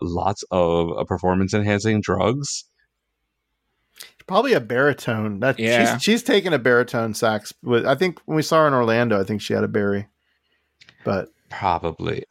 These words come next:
Speaker 1: I don't know. It just looked like it was, like, it had been working out a lot
Speaker 2: <laughs>
Speaker 1: and then saying it was all natural on Twitter, but having lots of, it was a, it was liver kinging. It was a saxophone that pretended, like, that was the liver king that,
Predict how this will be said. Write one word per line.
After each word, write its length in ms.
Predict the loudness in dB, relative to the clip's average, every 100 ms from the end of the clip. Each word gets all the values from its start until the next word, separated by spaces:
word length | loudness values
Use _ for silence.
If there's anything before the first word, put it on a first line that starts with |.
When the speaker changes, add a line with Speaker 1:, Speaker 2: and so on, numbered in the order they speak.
| 0
Speaker 1:
I 120 | 2
don't 140 | 2
know. 200 | 2 0 0
It 180 | -2 0
just 200 | 0 0
looked 200 | -2 2
like 180 | 0 2
it 120 | 2
was, 340 | 4 4 2 -8 -20 -4
like, 200 | 0 2
it 140 | 4 4
had 220 | 4 2
been 200 | 2 2
working 400 | 2 0 0 -2
out 240 | 0 2
a 60 | 2
lot 380 | 4 6 6 4 -2 -20
Speaker 2:
<laughs> 220 | -20 -6 0
Speaker 1:
and 180 | 4
then 300 | 4 4 2
saying 420 | 0 2 4 6 4
it 80 |
was 140 | 4 4
all 160 | 4
natural 440 | 4 2 2 2 4
on 140 | 2 2
Twitter, 380 | 2 4 4 2 -2 -20 _
but 160 | 0 4
having 320 | 4 4 2
lots 340 | 4 4 4
of, 160 | 2 2
it 140 | 2
was 160 | 2 2
a, 180 | 2 4
it 80 | 2
was 120 | 2
liver 300 | 2 2 0
kinging. 420 | 0 -2 -2 -6 -4
It 60 | 0
was 160 | 2
a 100 | 2
saxophone 580 | 2 0 0 -4 -2 2
that 220 | 2 2
pretended, 480 | -2 -2 0 2 2
like, 160 | 0 2
that 180 | 0
was 180 | 2 0
the 80 | 2
liver 260 | 0 0 0
king 240 | 0 0
that, 200 | 2 0